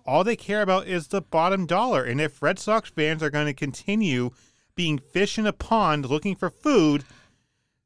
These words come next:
you know, with your mouth open looking up, "Sweet Caroline, cheap beer, leaving the seventh inning, go across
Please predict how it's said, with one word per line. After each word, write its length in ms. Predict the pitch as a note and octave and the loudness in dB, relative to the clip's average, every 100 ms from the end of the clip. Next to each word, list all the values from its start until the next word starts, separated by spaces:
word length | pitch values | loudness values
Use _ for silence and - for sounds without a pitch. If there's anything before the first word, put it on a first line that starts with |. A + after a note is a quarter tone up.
| _ _ _ _ _ _ | _ _ _ _ _ _
you 240 | F#3 F#3 D#3 | -12 -2 0
know, 160 | A2+ | 2
with 160 | A2+ C3+ | 0 0
your 100 | D#3 | 2
mouth 280 | E3 F#3+ E3 | 4 2 4
open 300 | G3 G3+ E3 | 2 4 2
looking 300 | F3 F#3 E3+ | 0 0 2
up, 220 | F#3+ F3+ _ _ _ _ _ _ _ _ _ _ | 2 0 _ _ _ _ _ _ _ _ _ _
"Sweet 280 | - C#3+ | -4 -4
Caroline, 680 | - C#3+ D3 C#3 B2 G2+ F#2 - | -2 0 0 2 2 0 -4 -10
cheap 380 | - D3 C#3+ | -4 -4 -4
beer, 440 | - C#3+ B2 G2+ F#2+ - | -4 0 0 0 -4 -6
leaving 340 | C3 D3 D3+ | -4 -2 -2
the 80 | C#3 | -4
seventh 440 | - D#3+ C#3+ C3+ | 0 0 0 -2
inning, 380 | D3+ C3+ F#2+ F2 - _ - | -4 -2 -4 -8 -20 _ -2
go 140 | D3+ | 0
across 460 | D#3 - D3+ C#3 | 0 2 0 0